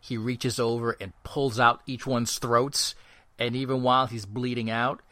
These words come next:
he, like, can still go and fix his car and get some milk in the supermarket, and he'll die when he's ready to die, you know. That's how Rambo goes out. He doesn't die over some B S, you know, of, like, somebody just stabbed him in the stomach,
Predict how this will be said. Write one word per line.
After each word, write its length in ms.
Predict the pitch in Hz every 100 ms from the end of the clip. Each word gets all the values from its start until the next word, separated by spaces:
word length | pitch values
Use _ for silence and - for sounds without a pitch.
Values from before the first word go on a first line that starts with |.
| _ _
he, 240 | - 117
like, 240 | 117 110 - _ _
can 180 | - 107
still 280 | - 131 117
go 360 | 123 113 117
and 140 | 104 87
fix 300 | - 123 -
his 160 | 117
car 420 | - 110 107 107
and 140 | 104 87
get 160 | 110
some 240 | - 107 101
milk 320 | 104 113 -
in 100 | 101
the 80 | 82
supermarket, 720 | - 117 107 98 92 104 101 - - - _ -
and 180 | 104 98
he'll 280 | 127 117 104 -
die 300 | 120 110 110
when 140 | 98
he's 240 | 117 107
ready 320 | 98 107 110 98
to 100 | 82
die, 400 | 92 85 78 78 _ _
you 140 | 123
know. 200 | 98 80 - _ _ _ _ _
That's 260 | 123 147
how 140 | 135 101
Rambo 460 | 104 110 107 95
goes 300 | 85 90 82
out. 180 | 85 - - _ _ _ _
He 160 | 123
doesn't 400 | 117 110 110 101
die 300 | - 104 98
over 160 | 92 92
some 300 | - 98 90
B 220 | 104 92
S, 460 | 82 80 - - - - _ _ _ _ - _
you 160 | - 104
know, 300 | 92 78 78 _ _ _
of, 120 | 101
like, 200 | 101 87
somebody 400 | - 113 101 98
just 220 | 90 92 -
stabbed 380 | - 95 90
him 60 | 90
in 80 | 92
the 80 | 82
stomach, 560 | - - 78 76 -